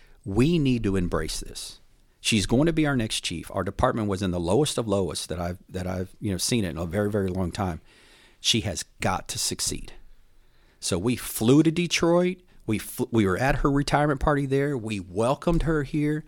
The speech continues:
I had many conversations with her on back channels saying, "Look, you know, I know how the optics have to look. We don't have to be friendly."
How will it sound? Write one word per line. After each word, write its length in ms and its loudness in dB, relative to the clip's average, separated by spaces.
I 120 -6
had 220 -6
many 240 2
conversations 720 0
with 200 -2
her 140 0
on 120 -4
back 240 -2
channels 320 -4
saying, 280 -2
"Look, 360 -4
you 140 -2
know, 200 -2
I 120 0
know 160 6
how 140 4
the 120 -2
optics 400 0
have 140 -6
to 100 -10
look. 180 -8
We 100 6
don't 160 4
have 220 0
to 60 -8
be 120 -4
friendly." 480 -4